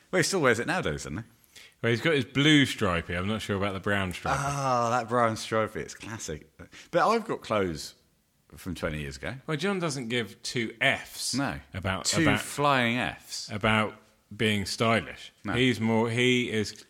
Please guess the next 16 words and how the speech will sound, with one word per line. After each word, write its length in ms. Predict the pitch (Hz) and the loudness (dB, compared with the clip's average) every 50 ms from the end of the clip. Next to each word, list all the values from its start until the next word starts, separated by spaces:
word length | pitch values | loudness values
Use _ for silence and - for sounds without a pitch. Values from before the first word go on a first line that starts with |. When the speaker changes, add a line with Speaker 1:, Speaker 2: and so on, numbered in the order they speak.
| - | -10
Speaker 2:
totally 480 | - - 131 127 117 104 - 104 98 92 | 0 4 6 6 6 4 2 -2 -2 -2
committed 420 | - 101 98 95 87 - 98 87 - | -2 -4 -4 -4 -6 -6 -8 -10 -10
to 120 | - 87 | -12 -14
creativity 1000 | - - 101 98 92 87 87 - - 98 87 85 82 - 90 85 82 82 80 - _ _ _ _ _ _ _ _ - | -10 -6 -4 -4 -2 -4 -4 -6 -6 -8 -8 -8 -10 -8 -8 -8 -8 -8 -10 -12 _ _ _ _ _ _ _ _ -12
and 360 | 90 90 85 85 82 82 80 - - 87 | -8 -6 -6 -6 -6 -8 -8 -12 -12 -10
that 260 | 92 90 80 - - | -10 -10 -10 -10 -12
kind 280 | - 90 85 85 80 76 | -10 -8 -8 -8 -8 -10
of 80 | 76 | -10
thing. 240 | - - 90 80 67 - _ _ _ _ _ _ _ _ _ _ _ - | -10 -10 -10 -10 -10 -12 _ _ _ _ _ _ _ _ _ _ _ -8
Speaker 1:
Is 280 | 156 170 196 190 190 - | -4 -4 -2 -2 -4 -6
fencing 560 | - - 185 170 156 - - - 92 82 78 | -4 -2 -2 -2 -2 -4 -6 -6 -6 -6 -6
a 60 | 73 69 | -8 -10
thing 320 | - - 73 65 64 64 | -10 -10 -10 -10 -10 -12
at 120 | 65 - | -16 -16
block 220 | - 80 - - - | -16 -16 -16 -16 -16
parties? 540 | - 65 60 - - 62 57 - - - | -16 -14 -14 -14 -16 -18 -18 -18 -20 -20